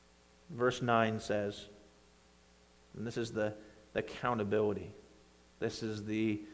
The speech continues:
the understanding Christ as our King. This is understanding that in John chapter five, Christ says that he is the judge. It says, "Therefore we, as born-again believers, make it our aim,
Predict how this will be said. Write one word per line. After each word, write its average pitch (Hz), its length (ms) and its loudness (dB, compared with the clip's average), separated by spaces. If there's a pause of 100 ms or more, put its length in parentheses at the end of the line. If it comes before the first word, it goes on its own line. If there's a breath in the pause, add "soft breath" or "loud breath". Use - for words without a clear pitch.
(180 loud breath)
the 117 140 -2
understanding 110 800 0
Christ 110 440 2
as 104 140 0
our 98 160 -2
King. 101 380 -6 (880)
This 120 120 -6
is 123 140 -2
understanding 120 800 0
that 104 120 -2
in 107 280 -4
John 117 260 2
chapter 117 400 2
five, 127 460 2
Christ 113 280 2
says 113 220 0
that 110 140 -2
he 120 280 -2
is 110 180 0
the 117 180 -2
judge. 113 840 2 (1080)
It - 40 -20
says, 113 200 -4
"Therefore 156 680 10
we, 117 540 4 (140)
as 113 140 0
born-again 117 600 2
believers, 107 600 2
make 113 300 2
it - 160 2
our 127 580 8
aim, 113 500 2